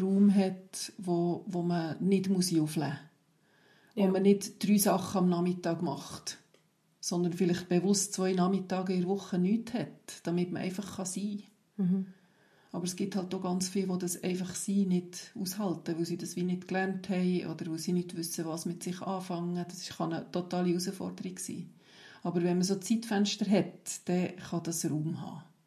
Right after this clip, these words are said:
Speaker 2: Wo man, wo man nicht grad sofort muss wieder etwas machen. Also
Speaker 1: Ja,
Speaker 2: nicht, ich muss
Speaker 1: genau.
Speaker 2: jetzt nicht grad einkaufen, ich muss
Speaker 1: Ja.
Speaker 2: eine Liste schreiben für irgendetwas,
Speaker 1: Ja.
Speaker 2: ich muss meine Kinder nicht, was weiß ich was, anlegen für
Speaker 1: Ja, genau.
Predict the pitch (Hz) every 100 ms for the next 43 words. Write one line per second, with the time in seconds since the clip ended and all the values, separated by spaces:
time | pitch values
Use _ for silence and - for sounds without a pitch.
0 | _ _ _ _ - - - _ _ _
1 | _ - 180 185 175 175 - 175 180 175
2 | 180 185 208 - - 185 185 - 175 185
3 | 180 185 175 180 180 160 175 165 160 -
4 | - - 151 156 - 190 185 170 165 160
5 | 165 160 170 175 175 175 - - 208 208
6 | 196 - 170 160 175 170 202 202 202 -
7 | 185 190 185 180 190 185 180 180 180 170
8 | 170 - 175 160 196 185 185 180 175 175
9 | 180 196 185 180 175 165 185 190 185 -
10 | 190 196 185 - - - 208 185 180